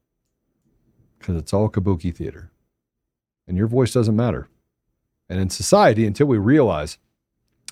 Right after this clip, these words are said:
that they're out for them, not for us, and it isn't us versus them,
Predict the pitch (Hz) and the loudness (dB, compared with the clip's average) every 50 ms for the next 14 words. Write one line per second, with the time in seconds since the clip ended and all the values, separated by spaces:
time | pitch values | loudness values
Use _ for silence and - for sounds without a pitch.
0 | - 107 107 - - 123 123 120 120 107 - - 98 78 127 123 95 85 82 98 | -2 0 2 6 8 8 8 6 4 0 -2 -2 0 2 2 2 2 0 -2 -2
1 | 104 113 - - 90 78 78 80 - - _ _ _ _ _ _ _ _ _ _ | -4 -2 -2 -2 0 0 0 -2 -6 -12 _ _ _ _ _ _ _ _ _ _
2 | _ - 101 104 107 107 139 170 156 170 165 143 143 135 - - 143 123 - 143 | _ 0 2 4 6 6 6 6 4 2 2 0 0 -2 0 0 0 0 0 -2
3 | 113 - 120 120 123 127 | 0 0 0 0 0 -2